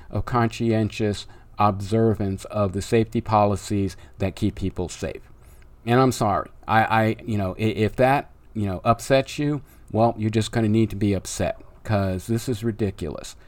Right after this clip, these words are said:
Um, we would no more put our children in the backseat of a car that we were getting ready to drive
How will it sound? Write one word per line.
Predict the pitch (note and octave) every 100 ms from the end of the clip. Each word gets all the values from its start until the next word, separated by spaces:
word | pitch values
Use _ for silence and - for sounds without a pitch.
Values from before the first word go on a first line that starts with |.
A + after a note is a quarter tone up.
| - - -
Um, | - F#2+ F#2 F#2 F2+ - - - - - - - - -
we | G2 C3
would | C3+ A2
no | A2+ B2+ C3+
more | B2+ A#2 A2+ G#2+ - - - -
put | C3+ A#2 G#2+ - -
our | A#2
children | A2+ - C3+ B2+ G2+ G2+ G2+ G2+
in | G2
the | F#2+
backseat | G#2+ A2 - B2+
of | A#2+
a | G2+
car | - A#2+ G2+ F#2
that | F#2+ F2
we | G#2+
were | A#2
getting | A2+ G#2+ G#2
ready | G#2 G2
to | - G2
drive | G#2+ A#2+ F2+ E2+